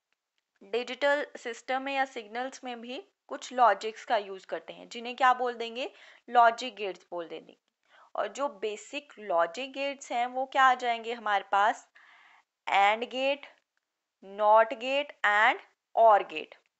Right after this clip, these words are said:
और इनके कॉम्बिनेशन से और भी गेट्स बन जाएंगे, जैसे कि nand and nor। But जो बेसिक गेट्स हैं वो क्या आ जाएंगे, एंड, नॉट और और,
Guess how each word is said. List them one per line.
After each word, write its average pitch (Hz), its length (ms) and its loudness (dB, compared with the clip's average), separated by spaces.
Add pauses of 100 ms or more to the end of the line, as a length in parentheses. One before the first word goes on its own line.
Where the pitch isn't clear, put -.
(640)
और 233 140 2
इनके 254 320 -6
कॉम्बिनेशन 247 800 -8
से 277 160 -8
और 247 320 6
भी 269 140 -10
गेट्स 262 340 -8
बन 269 160 -4
जाएंगे, 240 360 -6
जैसे 247 280 -10
कि 247 180 -12
nand 196 420 -2
and 202 480 -6
nor। 165 160 -2 (500)
But 240 140 -2
जो 285 120 0
बेसिक 214 560 -8
गेट्स 277 340 -6
हैं 277 100 -2
वो 254 220 -2
क्या 262 180 6
आ 262 60 8
जाएंगे, 240 400 -4
एंड, 214 480 2 (120)
नॉट 220 360 4
और 233 120 2 (100)
और, 190 320 4